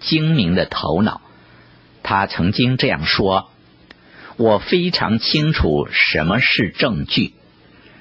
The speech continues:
让我告诉你，复活的证据是从来没有人可以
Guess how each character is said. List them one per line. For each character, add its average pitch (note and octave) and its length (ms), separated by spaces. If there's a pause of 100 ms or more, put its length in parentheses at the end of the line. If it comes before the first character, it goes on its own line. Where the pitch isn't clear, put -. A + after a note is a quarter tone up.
(160)
让 G2 160
我 D2+ 100
告 F2+ 220
诉 - 180
你， C#2 220 (580)
复 G#3 240
活 - 300
的 D3+ 100
证 A2+ 320
据 G2 340 (220)
是 D#2+ 400
从 A#2+ 460
来 G2 240
没 A#2+ 100
有 G#2 160
人 E2+ 340
可 - 220
以 D#2 320